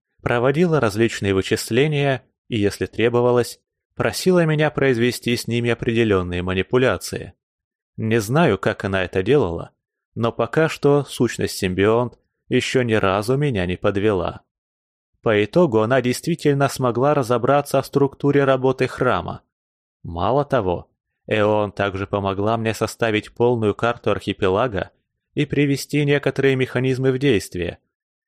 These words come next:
С этим, как оказалось, особых проблем тоже не возникло. А все благодаря тому, что мы смогли очистить проход к потоку энергии, бьющей из-под земли.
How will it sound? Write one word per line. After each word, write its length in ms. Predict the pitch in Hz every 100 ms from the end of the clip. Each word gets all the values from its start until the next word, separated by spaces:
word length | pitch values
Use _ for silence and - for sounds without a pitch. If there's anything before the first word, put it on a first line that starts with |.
| _ _ _
С 160 | - 135
этим, 300 | 151 185 160
как 200 | 165 165
оказалось, 720 | - 160 123 147 143 135 -
особых 480 | 101 - 104 104 -
проблем 540 | 104 95 107 120 117 _ -
тоже 320 | 135 101 87
не 100 | 87
возникло. 600 | 107 113 120 - 87 - _ _ _ _ _
А 180 | - 101
все 280 | - - 104
благодаря 560 | 101 101 104 101 101 92
тому, 520 | 95 92 123 95 - _ _
что 300 | - - 117
мы 160 | 113 165
смогли 440 | - 143 135 147
очистить 520 | 151 - 151 - - -
проход 460 | 117 - 120 135
к 80 | -
потоку 500 | 123 - 120 - 110
энергии, 540 | 101 117 131 107 104
бьющей 480 | 98 101 123 - 113
из-под 280 | 110 - 98
земли. 560 | 92 98 104 113 -